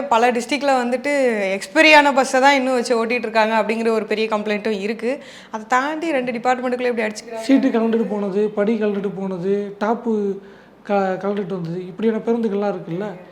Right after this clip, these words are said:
Speaker 2: இதுக்கு யார் உத்தரவாதம்? இங்க வந்து இந்த ஒரு பிரச்சனை மக்கள்கிட்ட ஒரு விழிப்புணர்வை ஏற்படுத்தியிருக்கும்.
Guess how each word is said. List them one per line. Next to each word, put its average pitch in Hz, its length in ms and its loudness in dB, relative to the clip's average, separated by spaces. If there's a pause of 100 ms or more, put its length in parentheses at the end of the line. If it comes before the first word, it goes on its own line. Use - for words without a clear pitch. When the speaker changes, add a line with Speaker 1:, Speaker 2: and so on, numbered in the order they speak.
(260)
Speaker 2:
இதுக்கு 220 260 0
யார் 220 200 0
உத்தரவாதம்? 208 500 -4 (540)
இங்க 226 200 6
வந்து 226 240 0
இந்த 214 240 -2
ஒரு 170 120 -4
பிரச்சனை 269 500 -2 (300)
மக்கள்கிட்ட 226 500 -4
ஒரு 240 180 2
விழிப்புணர்வை 233 540 -2
ஏற்படுத்தியிருக்கும். 190 640 -6